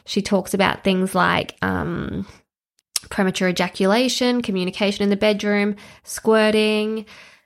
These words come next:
dirty talk, all of that, all of that stuff that you might, uh, be curious about, but you're not having those conversations in real life, Chantel speaks about over there. There are bonus episodes with Tamika Wilder. There's that, uh, meditation. Tabitha Fennell's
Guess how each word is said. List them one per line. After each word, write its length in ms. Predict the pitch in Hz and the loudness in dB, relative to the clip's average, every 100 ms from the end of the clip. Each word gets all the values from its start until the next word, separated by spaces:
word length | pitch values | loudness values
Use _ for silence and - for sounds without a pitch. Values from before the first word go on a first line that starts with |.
| _ _ - | _ _ 0
dirty 280 | 226 214 220 | 2 4 2
talk, 480 | 220 208 202 - - | 4 2 2 -6 0
all 220 | 320 339 | 2 4
of 120 | 302 | 2
that, 300 | - - - _ | 0 -4 -8 _
all 180 | 320 370 | 0 2
of 80 | 381 | 2
that 180 | 349 247 | -2 -6
stuff 480 | - - 180 185 | -6 2 2 2
that 120 | - - | -4 -2
you 200 | 196 202 | 2 2
might, 720 | 202 196 196 208 - - - - | 4 2 0 -2 -6 -12 -10 -4
uh, 240 | 202 196 | -2 0
be 160 | 190 190 | 0 -2
curious 480 | - 302 330 285 | 0 2 4 2
about, 460 | 208 196 202 202 - | 0 0 2 2 2
but 160 | 196 185 | 0 2
you're 100 | 190 | 2
not 220 | 196 - | 2 0
having 240 | 196 196 | 0 0
those 180 | 190 185 | 0 -2
conversations 720 | - 180 175 190 190 196 190 | -2 -2 -2 -2 -2 0 -2
in 200 | 185 185 | -2 -2
real 240 | 180 180 185 | 0 0 2
life, 500 | 196 294 381 - _ - - _ _ | 2 0 -4 -10 _ -20 -20 _ _
Chantel 500 | - 196 196 190 185 | -2 0 0 0 0
speaks 340 | - 180 - | 0 -2 -2
about 220 | 185 180 185 | -2 0 0
over 200 | 185 - | -2 -4
there. 380 | - 165 - - _ - - - _ _ _ - | -6 -4 -6 -12 _ -20 -20 -20 _ _ _ 2
There 160 | 202 | 4
are 120 | 190 | 4
bonus 360 | 190 247 254 254 | 4 4 2 2
episodes 380 | 208 240 247 233 | 0 0 0 0
with 100 | 240 | -2
Tamika 400 | - 233 226 233 | 0 0 2 2
Wilder. 400 | 220 214 214 220 | 2 2 2 2
There's 200 | 202 190 | 2 2
that, 320 | 185 185 - | 0 -2 -4
uh, 260 | 202 196 190 | -2 -2 0
meditation. 1080 | 208 214 214 208 208 208 208 208 208 208 | 2 0 0 2 2 4 2 4 2 0
Tabitha 440 | 208 - 214 214 214 | -2 -2 2 2 0
Fennell's 460 | - 208 196 196 | -2 2 2 2